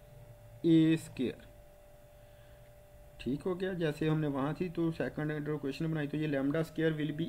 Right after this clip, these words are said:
equal to क्या हो गया? एन square pi square a square।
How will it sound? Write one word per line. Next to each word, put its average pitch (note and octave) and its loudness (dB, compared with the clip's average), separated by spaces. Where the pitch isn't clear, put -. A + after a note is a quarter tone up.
equal D#3 0
to D3+ -6
क्या D3 2
हो D3 4
गया? D#3+ 2
एन D#3+ -2
square E3 0
pi C#3 2
square D#3+ -2
a D3 6
square। - -8